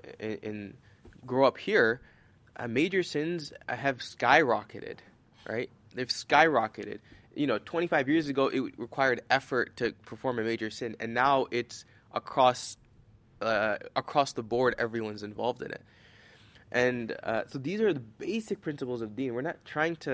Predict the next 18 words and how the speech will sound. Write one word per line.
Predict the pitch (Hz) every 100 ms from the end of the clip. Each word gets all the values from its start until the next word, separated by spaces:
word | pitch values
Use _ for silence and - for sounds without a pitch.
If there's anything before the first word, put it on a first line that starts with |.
| 120 101
reach | 123 143
some, | - 113 107 117 - - -
some, | - 117 113 110 107 73 -
uh, | - -
very | 64 107 117 120
high | - 117 127 127
level. | 110 151 131 107 -
Just | - - -
basic | - 180 185 -
practices | 139 160 - - 135 -
are | 123
not, | 117 117 135 - - - - -
are | 131
non-existent | 113 127 147 120 135 - 123 110
across | - 110
the | -
community. | - 127 196 156 117 - - - - -
And, | 147 143 139